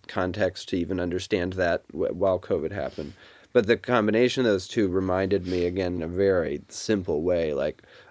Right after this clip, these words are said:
"Oh, this is the whole point of what's going on." And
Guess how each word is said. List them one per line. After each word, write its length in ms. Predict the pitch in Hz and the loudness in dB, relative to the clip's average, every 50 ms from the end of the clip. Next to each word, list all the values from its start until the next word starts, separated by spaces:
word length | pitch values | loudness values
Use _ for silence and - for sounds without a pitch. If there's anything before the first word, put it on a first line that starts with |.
| _ | _
"Oh, 160 | - 147 139 117 | 4 6 6 8
this 220 | 110 123 131 - | 6 4 2 2
is 160 | 107 98 92 90 | -2 -2 -2 -2
the 100 | 95 92 | -4 0
whole 160 | 101 104 90 | 2 2 0
point 380 | - - - 113 98 85 85 - | 0 -2 -4 -2 -2 -2 -2 -2
of 260 | 98 82 - - - - | -2 -2 -2 -6 -4 -4
what's 220 | 92 87 - - | -4 -4 -4 -4
going 300 | - 95 92 87 82 82 85 | -2 -2 -2 0 -2 -2 -4
on." 360 | 85 85 85 85 85 82 - - | -4 -4 -4 -4 -6 -6 -6 -4
And 320 | 98 101 92 87 87 85 | -2 -2 0 0 -2 -4